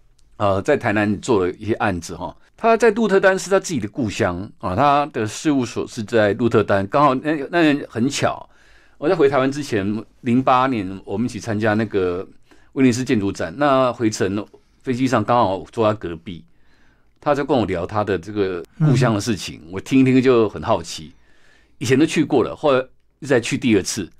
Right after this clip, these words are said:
Speaker 2: 嗯。
Speaker 1: 就为了看他讲，他讲，呃，两个案子，一个就是这个菜市场，一个就是图书馆。啊，书上都有，这两个是很震撼的作品。因为当时荷兰就产生一个所谓的一个卫生法案，哈，就是他开始强-，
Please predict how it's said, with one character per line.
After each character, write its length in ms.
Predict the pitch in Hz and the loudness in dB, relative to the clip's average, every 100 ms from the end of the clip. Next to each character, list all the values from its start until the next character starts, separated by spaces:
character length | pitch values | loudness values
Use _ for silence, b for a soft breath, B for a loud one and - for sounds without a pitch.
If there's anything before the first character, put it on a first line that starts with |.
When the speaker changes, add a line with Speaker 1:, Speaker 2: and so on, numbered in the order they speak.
| _ _ | _ _
Speaker 2:
嗯。 80 | 143 | -4
Speaker 1:
就 80 | 131 | -2
为 140 | 117 185 | 2 2
了 80 | 202 | 2
看 180 | 151 | 0
他 180 | 117 110 | 0 0
讲， 160 | 113 - - | -2 -6 -8
他 80 | |
讲， 300 | 131 - 73 - | -8 -8 -10 -4
呃， 140 | 101 | -2
两 140 | 98 90 | -2 0
个 100 | 113 | 0
案 160 | 104 | 0
子， 80 | 90 - | -4 -8
一 100 | 127 | -6
个 80 | |
就 120 | 117 135 | -2 -2
是 120 | 127 | -2
这 120 | 123 | 0
个 80 | 104 | 0
菜 180 | - 104 | 0 -2
市 100 | 104 | -2
场， 220 | 87 73 | -6 -8
一 60 | 127 | -4
个 80 | 113 | 2
就 140 | 139 | 2
是 60 | 127 | 0
图 180 | - | -6
书 160 | 107 120 | -4 -2
馆。 160 | - - _ _ b b b b | -2 -6 _ _ b b b b
啊， 140 | 107 | -6
书 160 | 90 156 | -2 0
上 160 | 135 123 | 2 2
都 100 | 117 | 0
有， 160 | 92 | 0
这 140 | - 151 | -4 -2
两 180 | 101 | -2
个 80 | 90 | -2
是 160 | 90 135 | -4 -2
很 180 | 113 82 | -2 -6
震 240 | - 113 | -2 -2
撼 120 | 110 92 | 0 -4
的 60 | |
作 220 | 82 107 | -4 -8
品。 120 | 80 - - | -8 -14 0
因 140 | 220 | 2
为 80 | 208 - | 2 0
当 160 | - 196 | -4 -2
时 160 | 185 156 | 0 0
荷 240 | 131 123 | 2 4
兰 280 | 110 104 123 | 4 2 -4
就 180 | 151 139 | -4 -6
产 200 | - 95 | -8 -8
生 100 | 123 | -2
一 80 | 127 | -2
个 160 | 117 107 | 0 0
所 140 | 104 | 2
谓 120 | 120 | 2
的 260 | 110 104 95 b b b b | 2 2 0 b b b b
一 60 | - | -4
个 140 | 120 - | -2 4
卫 100 | 190 | 2
生 240 | 151 156 156 | 4 0 0
法 240 | - 69 | -6 -8
案， 260 | - 120 85 80 | -8 -10 -10 -16
哈， 100 | 85 | -20
就 100 | - | -16
是 320 | 123 131 104 - b b b | -6 -2 -2 -4 b b b
他 300 | - 180 175 | -4 0 0
开 140 | 170 185 | 0 -2
始 120 | 151 | -2
强-， 520 | 117 - 95 117 123 | -6 -8 -4 -2 -4